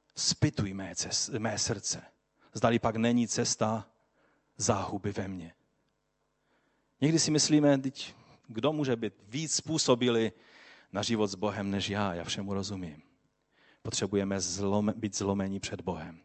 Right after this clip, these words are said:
a uvědomit si, že potřebujeme toho beránka, který zaplatil za nás. V tom chlébě a v tom kalichu je vyjádřeno obrovské tajemství milosti Boží,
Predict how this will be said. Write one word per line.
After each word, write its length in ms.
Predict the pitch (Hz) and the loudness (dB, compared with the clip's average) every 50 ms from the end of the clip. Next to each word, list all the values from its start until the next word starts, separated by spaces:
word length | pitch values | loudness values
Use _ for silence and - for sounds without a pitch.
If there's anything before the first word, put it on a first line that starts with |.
| _ _ _ - - _ _ - | _ _ _ -20 -20 _ _ -6
a 80 | 98 | -4
uvědomit 340 | 92 95 98 92 92 95 92 | -2 0 0 0 0 -2 -2
si, 220 | 87 - - 101 | -2 -4 -4 -4
že 120 | 87 92 87 | -4 -4 -6
potřebujeme 1000 | - _ - 95 - - - - 90 85 92 87 87 85 85 85 85 85 82 - _ _ _ _ - _ | -6 _ -6 -6 -4 -4 -4 -6 -6 -6 -6 -4 -4 -6 -6 -8 -8 -10 -12 -16 _ _ _ _ -20 _
toho 220 | - 95 80 87 82 | -10 -8 -6 -6 -6
beránka, 720 | 78 85 82 85 82 82 82 82 - - 85 78 82 - _ _ _ - _ | -6 -6 -6 -6 -8 -8 -10 -12 -12 -12 -12 -12 -12 -16 _ _ _ -20 _
který 260 | _ - 101 87 85 | _ -6 -6 -4 -4
zaplatil 480 | 82 - 87 - - 87 82 - 92 90 | -4 -6 -6 -6 -6 -8 -8 -8 -12 -12
za 140 | 87 90 | -10 -12
nás. 440 | 85 80 78 73 - - - - - _ _ _ _ - - - - - - - - | -12 -12 -14 -12 -12 -12 -12 -12 -14 _ _ _ _ -20 -20 -20 -20 -20 -20 -14 -2
V 60 | - | 2
tom 120 | - 120 113 | 4 4 4
chlébě 640 | - - 143 131 131 135 131 135 143 139 143 143 139 - - - - - - _ _ _ _ _ _ _ _ _ _ _ _ _ _ _ _ _ _ _ _ _ _ - - - - - - - - - | 6 6 8 8 8 8 8 8 6 6 6 4 2 -2 -10 -16 -18 -18 -20 _ _ _ _ _ _ _ _ _ _ _ _ _ _ _ _ _ _ _ _ _ _ -20 -20 -20 -20 -20 -20 -20 -6 -2
a 80 | - 120 | 0 2
v 80 | 131 | 4
tom 160 | - 131 123 123 | 4 4 2 4
kalichu 540 | - 127 127 131 123 - - 117 90 82 - - - - - - - _ _ _ _ - | 2 2 2 2 2 0 -2 -6 -6 -8 -10 -16 -18 -20 -20 -20 -20 _ _ _ _ -4
je 100 | 110 107 | 0 2
vyjádřeno 540 | 120 117 113 113 113 120 120 110 117 117 | 4 4 4 4 4 2 2 2 2 2
obrovské 440 | 113 110 117 117 110 - - - 107 | 2 4 4 4 2 2 0 -2 0
tajemství 440 | - 117 110 110 113 117 - - 113 | 0 0 0 0 -2 -4 -4 -4 -2
milosti 420 | 110 107 107 104 - - - - | -2 0 0 -2 -2 -4 -4 -6
Boží, 400 | 104 101 104 101 90 101 85 85 | -4 -2 -2 -2 -2 -4 -6 -10